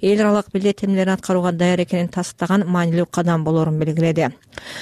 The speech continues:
Кылмыш жоопкерчилигине тартылып, адилетсиз соттолгон иликтөөчү журналисттердин кесиптик ишмердүүлүгү мамлекетке коррупцияга каршы күрөшүүдө жардам берүүгө багытталган.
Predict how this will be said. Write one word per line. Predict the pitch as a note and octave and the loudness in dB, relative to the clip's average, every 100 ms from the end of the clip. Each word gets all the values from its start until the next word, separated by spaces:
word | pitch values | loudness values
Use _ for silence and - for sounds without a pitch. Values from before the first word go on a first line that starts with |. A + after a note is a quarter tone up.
| - | -10
Кылмыш | - C4 C#4 | -2 0 0
жоопкерчилигине | - B3+ B3 A3+ A3 G#3+ | 0 -2 -2 -4 -2 -2
тартылып, | G#3+ G3 G#3 G3 - | -2 -2 -4 -4 -4
адилетсиз | F#3 F#3 F#3+ G3+ | -2 -2 -2 -4
соттолгон | - F#3+ F#3+ F#3 | -4 -2 0 0
иликтөөчү | F#3+ F3+ F3+ - | 0 0 -4 -2
журналисттердин | - F3+ - F3+ F3+ | -2 -2 0 -2 0
кесиптик | F3 G3 - - - | 0 -2 -4 -14 -8
ишмердүүлүгү | - F#3 F3+ E3+ F3 F3+ | -2 0 2 0 2 2
мамлекетке | E3+ F3 F3 F3 - | 2 0 -2 -2 -2
коррупцияга | F#3 F3 F#3+ G3+ - F#3+ F3 | -2 0 0 -2 0 0 0
каршы | - F#3 - F#3 | -4 -2 -2 0
күрөшүүдө | F#3 F#3 - F3+ | 0 0 0 -2
жардам | E3+ E3+ F#3 F3 | 0 0 0 0
берүүгө | E3+ E3+ F3 | 0 0 0
багытталган. | E3+ E3 - E3+ F3 E3 | 0 -4 -2 -2 0 -2